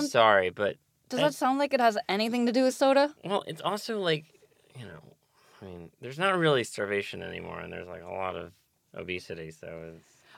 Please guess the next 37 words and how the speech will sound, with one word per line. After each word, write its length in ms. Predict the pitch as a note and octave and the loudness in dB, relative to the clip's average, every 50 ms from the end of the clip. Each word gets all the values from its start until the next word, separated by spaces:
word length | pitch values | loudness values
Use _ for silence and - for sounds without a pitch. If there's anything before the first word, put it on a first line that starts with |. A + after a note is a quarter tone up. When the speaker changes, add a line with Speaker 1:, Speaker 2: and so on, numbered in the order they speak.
| _ | _
Speaker 1:
Well, 160 | - B3+ B3+ - - | -2 -2 0 0 0
and, 160 | B3 A3+ F#3+ | 0 0 0
and 120 | G#3 B3 | -2 -2
so 140 | - C4 C4 | 0 2 0
it's 100 | B3+ A3+ | 0 0
Speaker 2:
if 40 | B3 | 0
Speaker 1:
just 100 | B3+ - | 0 2
Speaker 2:
everyone 220 | G#3+ A3 G#3 F3+ | 4 6 6 8
Speaker 1:
kinda 160 | D#3+ D3+ C#3+ | 8 8 6
Speaker 2:
ate, 260 | C3 - - - A#2+ A#2+ | 6 2 -2 -4 -2 -2
ate 80 | G2 | -2
less. 540 | F#2+ A2 A2 G2+ G2 G2 - - - - _ _ _ _ _ _ _ - | 0 0 0 0 0 -2 -6 -14 -20 -20 _ _ _ _ _ _ _ -2
Speaker 1:
Oh, 200 | - G#3+ G3+ F#3 | 2 2 2 2
it 100 | F3+ F3+ | 2 0
was, 240 | F#3 F#3 E3+ - - - - - - | -2 -4 -6 -10 -12 -12 -16 -14 -10
mm, 360 | - G3 F#3+ F#3 F#3 F#3 - - | -6 -4 -2 -2 -2 -2 -2 -2
okay. 280 | G3+ - D3 - - | -2 -2 -4 -6 -6
Well, 400 | - - G#3+ G#3 G3+ G3 G3 F3+ - - - - - - - - _ _ _ - | 0 4 6 8 10 8 8 6 2 -8 -20 -20 -20 -20 -20 -20 _ _ _ -6
uh, 160 | - - - | -4 -4 0
the 140 | A3+ G#3+ C4+ | 2 2 2
thing 300 | C4 - C#4+ C#4+ C#4 C#4 | 4 6 4 6 6 6
is, 160 | C4 A#3 G#3 | 4 2 0
is 80 | G#3+ G3 | 0 2
that 180 | G#3 G3 F#3 - | 4 4 4 2
these 320 | G#3+ G#3 G#3+ G3+ G3 - - _ - | 0 0 0 0 -2 -4 -12 _ -10
commercials 800 | - - A3 G3+ F#3+ F#3+ - - F#3+ F3+ D#3+ D#3 D#3 - - - _ _ - | -4 -2 0 2 0 0 0 0 0 2 0 0 -2 -4 -10 -14 _ _ -16
were, 420 | - - E3 F3+ E3 E3 F3 E3+ - - | -10 -4 -2 0 0 0 0 -2 -4 -4
guess 240 | F#3 F#3 F3 - | -6 -6 -6 -4
what, 260 | - D#3 D3 D#3+ - - _ - - - - - _ _ - | -2 2 2 2 2 0 _ -18 -20 -20 -20 -20 _ _ -16
paid 320 | - - F#3 G3 G3 D#3+ | -10 -4 -2 -2 -2 -2
for 200 | - - G3 F#3+ F3 | -2 -2 -2 0 2
by 120 | E3+ E3+ | 0 0
the 120 | E3 E3+ | 0 -2
soda 340 | E3 - - D#3+ D#3+ D#3+ D#3 | -4 -2 -4 -2 -2 -2 -4
industry. 440 | - D#3+ D#3+ D#3 D#3 - - - - | -4 -4 -4 -6 -6 -8 -8 -8 -8
Speaker 2:
Of 60 | - | -8
course. 460 | - - - - - - - - - | -8 -8 -8 -8 -10 -14 -16 -18 -18